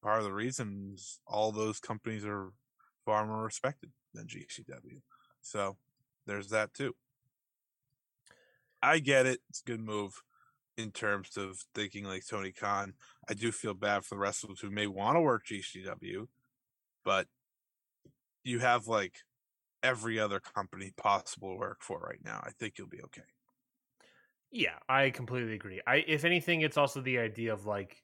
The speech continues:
Speaker 2: like you said, there are other indies that you can work with to showcase those other indies. You showcase
Speaker 1: Better indies.
Speaker 2: You worked with G C W. You, you did that run. You worked for them a year. Let's shift our focus to other indies with West Coast Pro, with Defy,
Speaker 1: Mm-hmm.
Speaker 2: with other partners we're working with.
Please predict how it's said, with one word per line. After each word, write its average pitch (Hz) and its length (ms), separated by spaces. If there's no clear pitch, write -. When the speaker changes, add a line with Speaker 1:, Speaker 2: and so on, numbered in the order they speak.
Speaker 2:
like 120 160
you 110 100
said, 87 300
there 123 280
are 123 160
other 127 340
indies 127 720
that 107 260
you 107 120
can 101 200
work 107 280
with 180 360
to 113 100
showcase 117 540
those 110 260
other 147 200
indies. 160 560
You - 80
showcase 135 540
Speaker 1:
Better 98 340
indies. 98 400
Speaker 2:
You 135 140
worked 151 280
with 135 120
G 143 180
C 143 200
W. 143 800
You, 117 220
you 120 160
did 131 280
that 139 260
run. 131 280
You 120 100
worked 131 180
for 135 80
them 131 180
a 131 40
year. 139 420
Let's 139 260
shift - 340
our 139 140
focus 127 420
to 135 140
other 117 260
indies 107 520
with 107 160
West 101 220
Coast - 240
Pro, 160 480
with 120 220
Defy, 143 720
Speaker 1:
Mm-hmm. - 380
Speaker 2:
with 107 180
other 131 260
partners 127 500
we're 123 180
working 123 280
with. 127 280